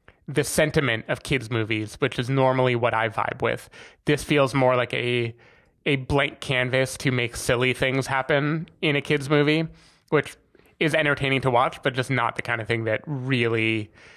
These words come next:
has me recommending a kids' movie to other people. So, solid rental. It's fine.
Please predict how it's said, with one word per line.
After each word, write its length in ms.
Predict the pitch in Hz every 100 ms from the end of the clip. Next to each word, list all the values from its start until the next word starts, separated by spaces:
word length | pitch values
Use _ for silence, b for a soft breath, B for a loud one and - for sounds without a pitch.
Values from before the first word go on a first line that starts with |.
| b
has 320 | - 147 139
me 100 | 127
recommending 420 | 120 117 - 113 113
a 80 |
kids' 240 | 110 127 -
movie 180 | - 127
to 60 |
other 180 | 123 120
people. 360 | 120 - 131 - -
So, 180 | - - _ _ - - - - -
solid 420 | - 226 220 170
rental. 420 | 151 151 160 160 -
It's 100 | -
fine. 320 | 165 156